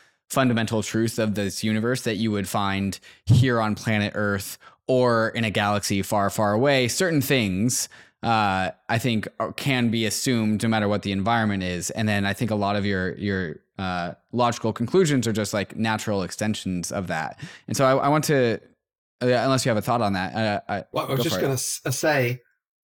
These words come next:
Speaker 2: I think a lot of disagreements in the world are often based on people having sort of different sets of abstractions and mental tools,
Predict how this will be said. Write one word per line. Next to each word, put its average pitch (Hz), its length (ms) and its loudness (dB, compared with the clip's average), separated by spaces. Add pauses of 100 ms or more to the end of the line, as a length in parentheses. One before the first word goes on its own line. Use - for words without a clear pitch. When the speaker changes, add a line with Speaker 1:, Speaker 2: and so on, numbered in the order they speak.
(120)
Speaker 2:
I 175 80 0
think 214 200 0
a 135 60 2
lot 147 300 0
of 139 100 0
disagreements 139 720 0
in 107 80 -6
the 104 80 -2
world 104 600 -2
are 98 160 0
often 113 340 0
based 113 340 -4
on 101 100 -2
people 127 320 -2
having 101 280 -2
sort 95 180 -4
of 87 120 -6
different 127 340 -2
sets - 220 -6
of 85 100 -4
abstractions 82 760 -6
and 80 100 -8
mental 82 280 -6
tools, - 600 -8